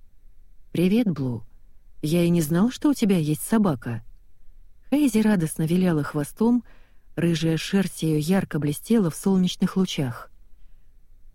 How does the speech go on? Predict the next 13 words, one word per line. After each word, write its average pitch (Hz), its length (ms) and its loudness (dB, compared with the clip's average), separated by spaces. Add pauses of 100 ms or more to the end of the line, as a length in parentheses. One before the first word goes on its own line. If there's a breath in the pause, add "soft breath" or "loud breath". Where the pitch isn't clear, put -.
(100)
«Я 196 180 0
за 233 120 4
ней 247 180 4
просто 254 320 0
присматриваю. 156 800 0 (560)
Это 214 200 2
собака 220 600 0 (580)
моей 233 380 4
подруги 240 540 2
Сары 196 340 2
Грейс, 196 480 2 (400)
кузины 247 480 4
Кибби». 135 540 0